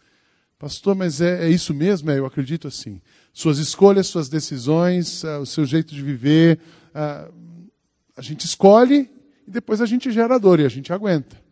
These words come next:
Noventa e cinco por cento das nossas dores são geradas pela nossa carne. E o resto? O resto é o diabo.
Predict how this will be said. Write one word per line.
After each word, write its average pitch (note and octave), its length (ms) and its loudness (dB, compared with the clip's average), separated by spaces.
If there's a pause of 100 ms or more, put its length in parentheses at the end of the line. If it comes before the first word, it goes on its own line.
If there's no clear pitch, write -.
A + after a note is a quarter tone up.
(380)
Noventa D3 380 0
e - 20 -4
cinco F#3+ 260 -6
por F3 140 -14
cento F3+ 220 -6
das E3 120 -6
nossas D#3+ 320 -6
dores E3+ 260 -2
são E3 140 -4
geradas D3 400 -6
pela D3+ 220 -14
nossa C#3+ 260 -14
carne. A#2 400 -16 (720)
E G3 60 -2
o - 20 4
resto? D#3 440 0
O - 20 -8
resto C3+ 300 -8
é - 20 -12
o D#3+ 60 -14
diabo. B2+ 360 -10